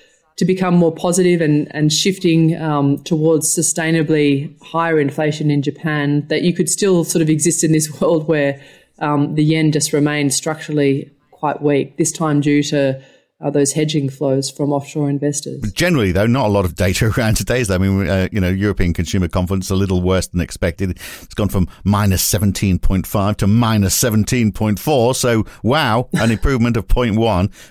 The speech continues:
Speaker 2: But, uh, it was expected to reach the dizzying heights of minus sixteen point eight. So it's, uh, underperformed a little. Mind you,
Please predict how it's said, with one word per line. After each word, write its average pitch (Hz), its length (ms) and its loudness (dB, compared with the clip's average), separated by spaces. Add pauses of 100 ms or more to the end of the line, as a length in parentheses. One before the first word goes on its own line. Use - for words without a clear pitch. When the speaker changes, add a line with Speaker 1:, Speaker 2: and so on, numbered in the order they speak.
Speaker 2:
But, - 340 -4
uh, 101 180 0
it 104 120 -2
was 139 220 0
expected 92 460 -4
to 95 60 -2
reach 95 220 -2
the 90 80 -4
dizzying 101 400 0
heights 78 260 -2
of 95 80 0
minus 104 340 2
sixteen 107 440 -2
point 104 200 -2
eight. 98 240 -2
So 87 180 0
it's, - 240 -4
uh, 90 140 0
underperformed 95 560 0
a 98 40 0
little. 95 200 -2
Mind 101 240 0
you, 82 160 -2